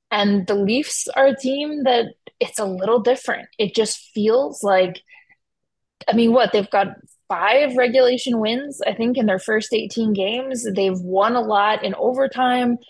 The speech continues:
uh, the games that they have won, but they've also let games slip away in really sloppy, uncharacteristically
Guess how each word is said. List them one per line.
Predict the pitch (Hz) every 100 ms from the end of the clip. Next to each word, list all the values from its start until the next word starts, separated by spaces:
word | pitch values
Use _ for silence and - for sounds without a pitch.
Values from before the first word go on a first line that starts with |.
| - - _ -
uh, | 208 208 202
the | 202
games | 202 202 196
that | 196
they | 190
have | - 240 285
won, | 269
but | 233
they've | 240 226
also | 226 294 - 349
let | 208 208 262 220
games | 220 226 240 240 -
slip | 226 226
away | 214 196 214 - -
in | 214 214 196 180
really | 208 254 277
sloppy, | 254 - 226 202 202 - 220 214 220 214 - - - _ -
uncharacteristically | 262 302 - 262 269 226 226 208 202 - 240 214 208 202 202 202 208